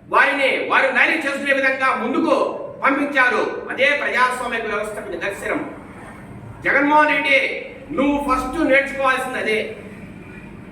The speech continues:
తర్వాత ప్రజా సమస్యలు. ముందు ప్రజాస్వామికంగా బతకడం నేర్చుకో, తర్వాత వేరే వాళ్ళకి నీతులు చెప్పు. రెండవది, ఏదో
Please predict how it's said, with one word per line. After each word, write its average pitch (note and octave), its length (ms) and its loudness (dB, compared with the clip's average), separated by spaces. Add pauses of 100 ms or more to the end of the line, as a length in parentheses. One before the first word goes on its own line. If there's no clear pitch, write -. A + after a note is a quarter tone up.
తర్వాత C4 320 2 (120)
ప్రజా A3+ 180 0 (120)
సమస్యలు. - 400 -4 (680)
ముందు D4 200 4 (100)
ప్రజాస్వామికంగా D4+ 880 2
బతకడం D4 360 0
నేర్చుకో, A#3+ 380 -2 (520)
తర్వాత A#3+ 340 2 (140)
వేరే A#3+ 240 0
వాళ్ళకి A3+ 300 -2
నీతులు G#3+ 260 -6
చెప్పు. - 180 -6 (1300)
రెండవది, C4+ 440 2 (2250)
ఏదో D4+ 180 6